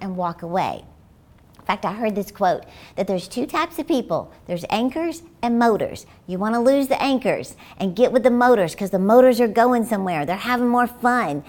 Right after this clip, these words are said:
but the anchors will just drag you down. Joel Osteen also said that if you won't let go of the wrong people, the right people won't come.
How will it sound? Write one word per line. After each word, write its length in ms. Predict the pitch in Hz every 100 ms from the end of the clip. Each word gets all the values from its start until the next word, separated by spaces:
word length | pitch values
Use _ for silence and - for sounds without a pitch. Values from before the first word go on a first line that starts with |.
| - -
but 160 | 214 208
the 200 | - -
anchors 400 | 285 294 226 208
will 120 | 202
just 280 | 196 180 -
drag 440 | 190 196 185 165
you 80 | 165
down. 420 | 175 165 107 - - - - - -
Joel 280 | 220 208
Osteen 260 | 233 240 208
also 280 | 190 208 202
said 260 | - 180
that 100 | 175
if 140 | 180 180
you 160 | 233
won't 300 | 240 247 247
let 280 | 226 233 175
go 260 | 202 202 220
of 180 | 208 185
the 100 | 190
wrong 380 | 175 190 214
people, 480 | 220 233 226 240 240 - - -
the 100 | 202
right 260 | 208 180
people 300 | - 185 185
won't 220 | 175 160
come. 380 | - 185 - -